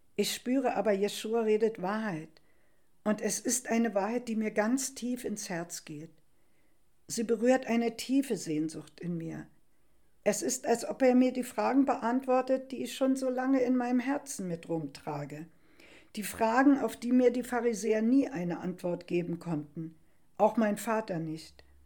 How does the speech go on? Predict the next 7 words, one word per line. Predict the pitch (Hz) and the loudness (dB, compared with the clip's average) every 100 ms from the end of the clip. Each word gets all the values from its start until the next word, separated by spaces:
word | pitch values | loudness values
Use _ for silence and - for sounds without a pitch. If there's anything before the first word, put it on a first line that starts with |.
| - - - - - | -20 -20 -20 -20 -6
Wahrscheinlich | 185 180 208 202 226 - | -4 0 0 2 0 -2
ist | - - | -8 -4
er | 214 | -2
deswegen | 208 214 - 220 214 | 0 0 0 -2 -2
auch | 311 - | -4 -2
hierher | 220 226 226 214 | -2 0 0 0
gekommen. | 190 - 175 170 170 | -4 -6 -6 -4 -8